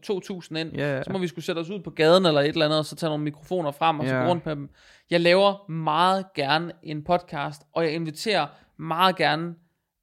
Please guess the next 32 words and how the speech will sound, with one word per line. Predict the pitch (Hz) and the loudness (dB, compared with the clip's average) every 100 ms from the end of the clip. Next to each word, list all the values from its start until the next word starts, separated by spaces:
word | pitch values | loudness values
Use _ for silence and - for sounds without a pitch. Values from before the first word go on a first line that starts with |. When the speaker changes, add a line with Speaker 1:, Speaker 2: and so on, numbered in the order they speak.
| _ | _
Speaker 1:
ham | - - 180 214 214 - | -8 0 2 2 -8 -12
eller | 151 | -12
hende, | - 180 180 202 220 208 _ _ _ 160 | -8 -2 0 0 -4 -10 _ _ _ -2
eller | 160 | 0
dem | 156 170 190 214 | 2 2 2 2
eller | 170 | 0
de, | 156 190 202 - - _ _ _ _ 196 | 0 0 0 -4 -20 _ _ _ _ 4
ind | 214 - - _ _ _ _ _ _ _ - | 4 4 -12 _ _ _ _ _ _ _ -14
og | 151 | -10
fortæller | - - 208 185 | -6 4 6 6
om, | 143 165 160 | 4 2 0
at | 131 - | -8 -6
de | 156 | -6
nåede | 165 165 165 180 180 | 2 4 4 2 0
i | |
deres | 165 147 - | -2 -2 -4
perfekte | 147 - - 208 143 | -16 -4 2 4 4
Speaker 2:
Ja. | 131 101 127 - | 0 -2 -12 -6
Speaker 1:
form | 196 156 135 139 _ _ _ _ _ _ _ - | -2 -2 -4 -12 _ _ _ _ _ _ _ -6
på | 180 | -4
fire, | 160 190 196 | -2 -2 2
otte | 175 165 175 | 2 2 0
eller | 151 | -2
tolv | 135 180 165 | -2 -2 0
uger | 147 151 | -2 -2
lige | 151 | 0
op | 147 147 | 0 -2
til | 151 | -10
en | |
sommerferie. | 147 143 151 147 143 - 127 | -6 -6 -6 -8 -8 -8 -8
Speaker 2:
Ja. | - - | -8 0
Speaker 1:
Det, | 208 | 2